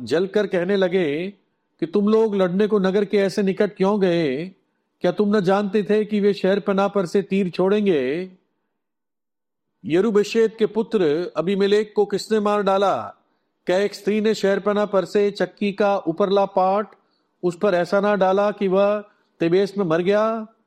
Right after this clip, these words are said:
फिर तुम शहरपनाह के ऐसे निकट क्यों गए? तो तू यों कहना कि "तेरा दास उरिया हित्ती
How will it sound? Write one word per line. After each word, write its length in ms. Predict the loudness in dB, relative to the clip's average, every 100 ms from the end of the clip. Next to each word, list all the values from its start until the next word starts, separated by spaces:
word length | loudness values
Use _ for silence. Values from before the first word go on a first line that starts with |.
| _ _ _ _
फिर 120 | -4
तुम 260 | 0 -2 0
शहरपनाह 520 | 0 0 0 0 -2
के 240 | 0 0
ऐसे 340 | 0 -2 -2 0
निकट 320 | 0 -2 -2
क्यों 280 | 0 0 2
गए? 300 | 2 2 -2 -8 _ _ _ _ _
तो 100 | 0
तू 120 | 0
यों 220 | 2 2 2
कहना 360 | 0 2 0
कि 120 | -2
"तेरा 220 | 0 0 2
दास 320 | 2 0 0
उरिया 240 | 0 2
हित्ती 580 | 0 -2 -2 -2 -2 -6